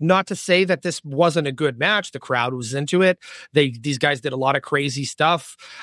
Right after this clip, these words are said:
Um, but I just think that it was, oh, definitely overshadowed by the time this, this pay-per-view was,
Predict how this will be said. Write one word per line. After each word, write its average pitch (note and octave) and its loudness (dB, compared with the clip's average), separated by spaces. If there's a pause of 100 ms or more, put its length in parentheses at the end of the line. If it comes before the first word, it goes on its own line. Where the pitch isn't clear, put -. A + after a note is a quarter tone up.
Um, B2 0 (360)
but F#3 2 (920)
I G3 2
just G#3 -8
think G3+ -2
that F#3 2 (200)
it F3 0
was, D#3+ -2
oh, E3 -6
definitely G3 0
overshadowed D#3+ 0
by C#3 0
the C3+ -4
time C#3 -2
this, C3 -8
this C3+ -2
pay-per-view C3+ -2
was, B2 -4